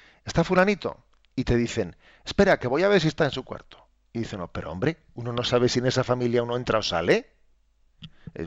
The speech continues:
será un detalle bobo lo que estoy contando, ¿verdad? Pero dice uno, "Pero hombre, está, voy a ver si está".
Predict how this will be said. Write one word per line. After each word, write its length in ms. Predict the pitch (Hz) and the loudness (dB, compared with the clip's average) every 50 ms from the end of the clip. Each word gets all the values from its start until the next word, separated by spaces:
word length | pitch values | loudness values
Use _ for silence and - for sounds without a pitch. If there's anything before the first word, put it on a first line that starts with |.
| - - | -10 -10
será 260 | - - 98 101 123 | -8 -2 0 2 2
un 60 | 143 | 4
detalle 360 | 151 151 - 147 139 123 127 110 | 4 4 4 4 4 4 2 2
bobo 340 | 104 160 180 151 123 110 | 2 4 4 4 2 0
lo 100 | 110 139 | -2 -2
que 80 | 139 131 | -4 -2
estoy 180 | - - 160 - | -2 -2 -2 -2
contando, 480 | - 117 113 - 170 180 170 143 117 | -2 -2 2 2 2 2 2 -2 -4
¿verdad? 260 | 107 107 131 165 180 - - - - - - - | -2 0 0 0 0 -2 -8 -20 -20 -20 -12 -4
Pero 160 | - 131 123 | 0 2 4
dice 260 | 123 131 113 107 - 151 | 4 4 4 2 2 4
uno, 120 | 127 107 | 4 2
"Pero 140 | 98 95 95 | 2 0 -2
hombre, 260 | 135 165 185 160 - - - - - - - - - - - - - - _ - | 2 4 4 4 2 0 -8 -20 -20 -20 -18 -18 -20 -20 -20 -20 -20 -20 _ -14
está, 380 | - - - 160 - - - _ _ - | -4 0 0 0 0 0 -4 _ _ -20
voy 260 | 98 95 - 165 220 | -14 -6 -2 2 4
a 60 | 254 | 4
ver 140 | 247 226 - | 4 4 4
si 160 | - - 139 | 2 2 0
está". 420 | 123 - - - - - - - | 0 0 -2 -8 -10 -10 -10 -12